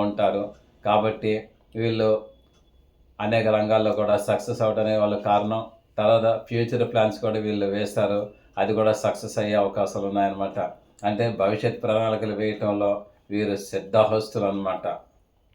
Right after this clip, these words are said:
అటువంటి దానిలో వీళ్ళు ప్రతిదీ కూడా think before talk, అంటే మాట్లాడే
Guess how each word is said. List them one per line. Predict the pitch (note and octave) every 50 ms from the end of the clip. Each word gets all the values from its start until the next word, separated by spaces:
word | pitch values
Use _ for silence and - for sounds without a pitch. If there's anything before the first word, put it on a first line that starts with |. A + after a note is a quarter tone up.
| _ _ _ _ _ _ _ _ _ _ _ -
అటువంటి | A#2+ A2+ - G#2 G2+ G2 G#2 G2+ G#2+
దానిలో | G#2 G#2+ G#2+ G#2+ G2 - - - _ _ _ _ -
వీళ్ళు | A#2+ B2 A#2+ A#2+ -
ప్రతిదీ | A2 G#2 - C3+ B2+ A#2+ B2 A2 A#2+ A#2
కూడా | A2 A2+ A2+ A2+ A2+ - - - _ _ A#2+
think | A#2+ B2 A2 G#2+ C3 G#2+ A2
before | G#2+ G#2 A#2 A2+ G#2+ - - -
talk, | A2 A2 G#2+ - - - - - - _ _ _ _ -
అంటే | G#2 G#2 G#2+ A#2 A#2 A#2+ A#2 - - - _ _ _ G2
మాట్లాడే | G2 G#2 A2 - - A#2+ A2+ A2+